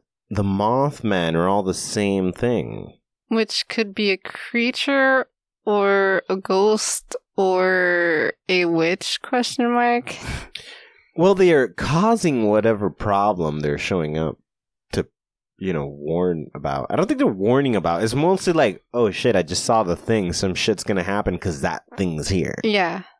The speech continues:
Speaker 2: It's an omen to its own
Speaker 1: It's a troll.
Speaker 2: It's a troll, <laughs> yeah.
Speaker 1: It's not an omen. People just use it like an omen because
Speaker 2: Yes,
Speaker 1: it's like, "Oh
Speaker 2: 'cause you
Speaker 1: crap,
Speaker 2: know
Speaker 1: it's here to fuck shit up."
Speaker 2: Yeah. Once you see it,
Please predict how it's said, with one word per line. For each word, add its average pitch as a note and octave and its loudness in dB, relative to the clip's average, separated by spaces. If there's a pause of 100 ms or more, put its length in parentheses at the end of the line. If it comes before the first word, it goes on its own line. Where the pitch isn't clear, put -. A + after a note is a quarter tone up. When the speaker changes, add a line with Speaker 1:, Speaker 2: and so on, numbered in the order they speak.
(140)
Speaker 2:
It's - -6
an A#3+ 2
omen A#3 2
to G#3 2
its F#3+ 0
own F#3+ 2
Speaker 1:
It's E3+ -2
a F#3 -2
troll. E3+ 2
Speaker 2:
It's - -4
a G3+ -2
troll, G#3 2
<laughs> G#3+ -4
yeah. C4 6
Speaker 1:
It's C3 2
not A#3 4
an G#3 0
omen. A2+ 2
People B2 0
just A2+ -6
use G#2 2
it A2+ -2
like D#2 -2
an C#2+ -6
omen C2 -4
because - -2
Speaker 2:
Yes, G3+ 2
Speaker 1:
it's - 0
like, F#2+ -2 (120)
"Oh C3+ 2
Speaker 2:
'cause G3 0
you B3 2
Speaker 1:
crap, C#4 4
Speaker 2:
know B3+ 4
Speaker 1:
it's G#3 4
here C#3+ 4
to G#2+ 0
fuck G#2+ -2
shit G#2 2
up." G2 2
Speaker 2:
Yeah. F3+ 0 (260)
Once A3+ -2
you A3+ 0
see G3 0
it, F3 0